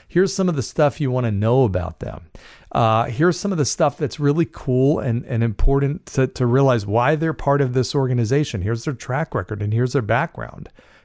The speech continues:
Okay, right? I wanna introduce them with their experience and expertise and some personal stuff so people can get to know them.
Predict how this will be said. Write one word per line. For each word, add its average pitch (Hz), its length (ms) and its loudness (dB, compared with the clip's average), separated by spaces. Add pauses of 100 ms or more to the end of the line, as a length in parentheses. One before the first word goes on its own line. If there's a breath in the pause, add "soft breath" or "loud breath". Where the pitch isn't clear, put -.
Okay, 123 160 2
right? 143 240 2
I 135 60 2
wanna 143 180 -2
introduce 143 560 -4
them 120 180 -2
with 110 140 0
their 104 160 0
experience 139 680 -2
and 107 80 -2
expertise 123 840 -4 (400 loud breath)
and 180 200 0
some 147 180 -2
personal 107 400 0
stuff 107 280 -4
so 107 120 -4
people 113 240 -4
can 104 100 -2
get 107 140 0
to - 80 -8
know 117 180 2
them. 104 280 0